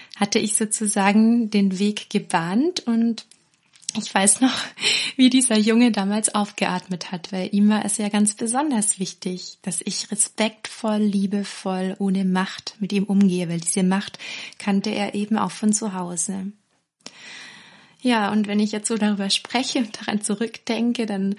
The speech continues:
habe ich echt grad Tränen in den Augen, denn ab dann fing wirklich das an, ja, diese Haltung, diese innere Haltung an, so wie ich mir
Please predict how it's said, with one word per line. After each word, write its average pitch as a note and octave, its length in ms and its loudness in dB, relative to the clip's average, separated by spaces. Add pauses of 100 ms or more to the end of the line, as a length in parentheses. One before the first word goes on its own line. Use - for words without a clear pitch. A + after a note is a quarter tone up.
(560)
habe A#3 120 2
ich G#3+ 140 -4
echt - 200 -2
grad G3 140 -2
Tränen A#3 300 6
in G3+ 100 6
den F#3 180 0
Augen, G#3 340 2
denn G#3 160 2
ab G3 200 -2
dann A3+ 320 0
fing G#3+ 320 0
wirklich A#3 600 -6
das - 380 -6
an, G#3 420 0 (1080)
ja, G#3 260 2
diese G3 360 -6
Haltung, G#3+ 460 0
diese G3 200 -6
innere G#3 380 -2
Haltung G3 360 -4
an, G3+ 280 0
so G3+ 200 0
wie G3+ 100 -2
ich - 320 -8
mir G3 420 2